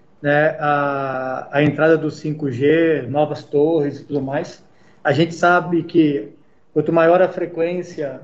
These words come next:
né, é, menor a cobertura, isso significa que tem que adensar com mais torres, vai ter, vai haver a necessidade de colocar mais,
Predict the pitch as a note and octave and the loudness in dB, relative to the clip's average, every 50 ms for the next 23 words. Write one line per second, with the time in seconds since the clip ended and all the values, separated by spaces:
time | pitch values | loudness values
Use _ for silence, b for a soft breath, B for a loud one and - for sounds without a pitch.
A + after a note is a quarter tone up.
0 | - - D3 D3 D#3 F3 F#3 F#3 F3 D#3+ - D3 C#3+ D3 D3+ D3 C#3+ C#3+ D3 D3 | -10 -4 -2 -2 0 2 0 0 -2 -2 0 0 0 2 0 -2 -4 -4 -2 2
1 | D3+ E3 E3 D#3 D#3 - E3 D#3 D#3 D#3 D#3 E3 F3 G3 G#3+ G3+ E3+ D#3 - - | 4 4 4 2 0 -2 -2 -4 -4 -4 0 0 2 4 4 2 0 -2 -6 -8
2 | - - - E3 E3 D#3+ - - F#3 F#3 F#3 F#3+ F#3 - - F3 D#3+ C#3+ - B | -12 -14 -12 -10 -8 -8 -2 0 0 0 2 0 0 4 4 4 4 4 0 B
3 | B B B B B _ _ - F#3 F#3 F#3 E3+ D3+ F3 E3+ E3 - - F3 F3 | B B B B B _ _ 0 2 2 2 0 0 0 -4 -4 -4 -4 -2 -2
4 | F3+ F3+ - E3+ D3+ D3+ C#3 - - - D3+ D#3+ F3+ G3 F3+ D3+ C#3+ C#3+ - E3+ | -2 -4 -6 -10 -10 -10 -10 -10 -6 -2 0 2 2 2 2 -2 -4 0 4 4
5 | F3+ F3+ C#3 C#3+ D3 D3 C#3+ C#3+ D3 D#3+ D3+ D#3 D3+ D3+ E3+ G3+ G3 F3 - - | 4 4 4 2 0 0 0 0 2 4 4 4 4 4 2 2 2 0 -2 -4
6 | E3+ - - C#3 C#3 D3 D#3 D3 C#3 C3 - - D3 C#3 - D3+ D3+ C#3+ D3 D3+ | -6 -6 -6 -4 -2 -2 -2 -2 -6 -8 -4 -2 -2 0 0 0 0 0 0 0
7 | D3 C#3 - - - b b | -2 -2 -4 -8 -14 b b